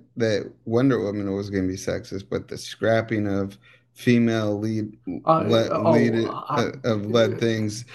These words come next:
Speaker 2: the
Speaker 1: eventually
Speaker 2: way, the
Speaker 1: will
Speaker 2: way
Speaker 1: come out.
Speaker 2: things
Speaker 1: Yeah.
Speaker 2: go, the way my life works is there will be a, like, report after I say, "I'm,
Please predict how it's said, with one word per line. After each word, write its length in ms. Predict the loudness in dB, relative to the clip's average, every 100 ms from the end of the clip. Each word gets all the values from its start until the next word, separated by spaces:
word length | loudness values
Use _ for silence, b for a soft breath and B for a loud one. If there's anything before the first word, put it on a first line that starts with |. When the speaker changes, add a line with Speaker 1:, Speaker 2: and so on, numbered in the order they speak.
| B B
Speaker 2:
the 0 |
Speaker 1:
eventually 260 | 4 8 6
Speaker 2:
way, 320 | 6 4 6
the 0 |
Speaker 1:
will 140 | 4
Speaker 2:
way 80 | 4
Speaker 1:
come 240 | 4 2
out. 60 | 2
Speaker 2:
things 140 | -2
Speaker 1:
Yeah. 40 | 0
Speaker 2:
go, 200 | 0 0
the 200 | -2 -2
way 220 | 0 0
my 200 | 0 -4
life 360 | -2 -4 -4 -2
works 380 | -2 -4 -8
is 880 | -12 -12 -8 -2 0 2 2 0 -4
there 260 | -2 2 2
will 80 | 2
be 160 | -2
a, 120 | -2
like, 280 | -2 -4 -4 0
report 580 | 0 -2 -4 -2 -2 0
after 320 | 0 2 0
I 80 | 0
say, 280 | 0 -4 -2
"I'm, 220 | -2 -4